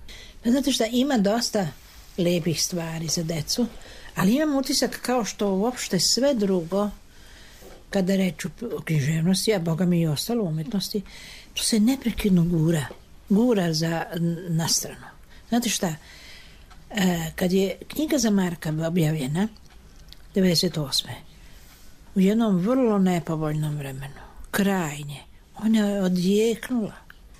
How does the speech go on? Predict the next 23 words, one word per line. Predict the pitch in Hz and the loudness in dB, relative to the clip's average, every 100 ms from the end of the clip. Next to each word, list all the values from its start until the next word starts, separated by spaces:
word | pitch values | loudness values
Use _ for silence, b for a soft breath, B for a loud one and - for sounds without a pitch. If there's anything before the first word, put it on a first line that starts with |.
| b b b b - - | b b b b -20 -4
Odjeknula, | 202 185 202 208 - 226 180 | 0 2 2 2 0 2 2
odje-, | 160 156 190 190 | 0 0 -2 0
javili | 165 202 233 240 | 0 2 2 2
su | 220 196 | 2 0
se | 202 | 0
ljudi, | 190 202 220 180 165 | 2 2 2 2 2
javili | 170 190 185 | 2 2 2
su | - | 0
se | 175 | 0
kritičari, | - 196 190 190 175 | 0 0 2 2 2
javili | 180 196 220 | 2 2 0
su | 202 | -2
se | 190 170 | -2 0
sa | |
svih | 247 240 | 0 -2
strana | - 185 175 160 B B B | 0 -2 -2 -4 B B B
i | 202 | -4
to | - 208 | 0 0
je, | 208 180 - - | 2 0 -4 -2
to | 233 | 2
je | 247 214 - - - - | 2 2 -4 -16 -20 -4
bio | 202 196 214 196 | 2 4 4 2
neki | 180 156 | 0 0